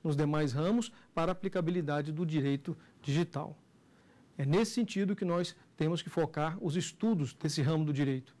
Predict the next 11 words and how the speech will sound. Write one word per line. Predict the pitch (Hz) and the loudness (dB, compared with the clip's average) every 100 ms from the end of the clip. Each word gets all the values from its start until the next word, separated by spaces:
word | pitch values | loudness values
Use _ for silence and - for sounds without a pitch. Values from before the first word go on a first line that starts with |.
| - - - - _ _ - | -20 -20 -20 -20 _ _ -4
Não | 151 | -2
podemos | 160 139 220 226 | 0 4 4 4
isolá-lo | 202 185 165 165 160 | 2 2 4 2 0
completamente, | 151 131 143 147 147 202 240 - - _ _ _ _ | -2 -4 -4 -2 0 2 0 -4 -18 _ _ _ _
muito | 151 - | -2 2
pelo | 160 | 2
contrário, | - 151 165 196 226 220 - | 2 0 2 2 2 -2 -4
devemos | 147 151 185 220 - | 0 2 2 0 0
sempre | 196 226 226 262 | 0 2 2 -2
aplicá-lo, | - 165 165 - 175 196 254 247 - - - _ | -2 -4 -2 -2 0 2 0 -2 -8 -20 -20 _
estudá-lo, | - - 143 143 190 220 233 | -16 -6 -2 0 2 0 -2